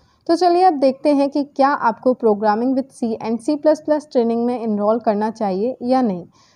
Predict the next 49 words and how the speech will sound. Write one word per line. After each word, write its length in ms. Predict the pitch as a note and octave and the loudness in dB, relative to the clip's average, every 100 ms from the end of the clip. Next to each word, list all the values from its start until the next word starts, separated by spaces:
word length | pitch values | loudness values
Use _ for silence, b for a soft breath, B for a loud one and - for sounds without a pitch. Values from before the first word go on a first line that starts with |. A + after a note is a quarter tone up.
| b | b
तो 60 | D#4 | -2
सबसे 340 | F4+ F4 G4 | 0 0 2
पहले 260 | F4+ E4+ E4+ | 4 4 4
तो 120 | F4+ | 4
अगर 340 | D4+ B3 C4+ | 4 4 2
आपको 560 | - A#3+ A#3 - - B3+ | 4 2 2 0 0 0
C 340 | - - C#4 | 0 -2 0
और 200 | - B3+ | 2 0
सी 220 | A#3+ B3+ | -2 -6
प्लस 280 | A#3+ A#3+ A#3+ | -2 -2 -2
प्लस 300 | - B3 B3 - | -2 -4 -4 0
प्रोग्रामिंग 600 | A3+ G#3+ G#3+ G3+ A3 A#3+ | 0 2 0 0 0 -2
में 100 | B3 | -2
पहले 440 | - A3 G#3 A#3 | -2 0 2 2
से 180 | A3+ A3+ | 0 -2
ही 240 | G#3+ C#4+ | 0 2
इंटरमीडिएट 720 | D4+ B3 A#3+ A#3 G#3 A3 G#3+ | 2 2 2 0 0 0 0
हो, 100 | A#3 | -2
मीन्स 320 | A3+ G#3+ A#3 - | -2 -2 -2 -4
आपको 340 | G3 - B3+ | -6 -2 -2
बहुत 340 | G#3 G3+ G#3 - | 0 -2 -2 -4
कुछ 160 | A#3+ - | -8 -6
आता 280 | G3 F#3+ A3+ | -6 -2 -2
है, 140 | A#3+ | -2
उसके 240 | A3+ - | -6 -6
अंदर 200 | A3+ A3+ | -4 0
आपको 200 | A3+ G#3 | -2 -2
प्रोग्रामिंग 600 | A#3+ G#3+ G#3 G#3 F#3+ G#3+ A#3 | -6 -4 -2 -4 -4 -4 -2
करना 320 | A3+ A#3+ A3+ | 0 0 -4
आती 300 | G3 A#3 A#3 | -4 -4 -2
है 120 | A#3 | -2
अच्छे 360 | G3+ - A3+ G#3 | -4 -8 -8 -6
से, 240 | G#3+ C4 b b b - C4+ | -4 -6 b b b -4 2
थोड़ी, 280 | B3 B3+ | 4 4
अ, 400 | A3+ G#3 G3 F#3+ A3 | 4 2 0 0 -2
you 140 | A#3 | -2
know, 200 | D4 D#4 | -2 -2
थोड़ी 200 | C#4+ C4 | -2 -2
सी 140 | C4 | -2
एडवांस 460 | A#3+ G#3 G3+ G3+ G#3+ | -4 -2 -4 -4 -4
लेवल 220 | G#3 G#3 | -2 -2
की, 120 | G3+ | -2
इंटरमीडिएट 540 | A3 G#3+ A3+ G#3+ G#3+ G#3 | -2 0 0 0 -2 -2
लेवल 240 | G#3 G3+ | -2 0
की 120 | G3+ | 0
आपको 320 | A3+ G#3+ - G#3+ | 0 0 -4 -2
जो 140 | G#3+ | -2
है 100 | A3+ | -2
प्रोग्रामिंग 600 | A3+ G3+ G3 G3 G3+ G#3+ | -2 -4 -2 -2 -2 -6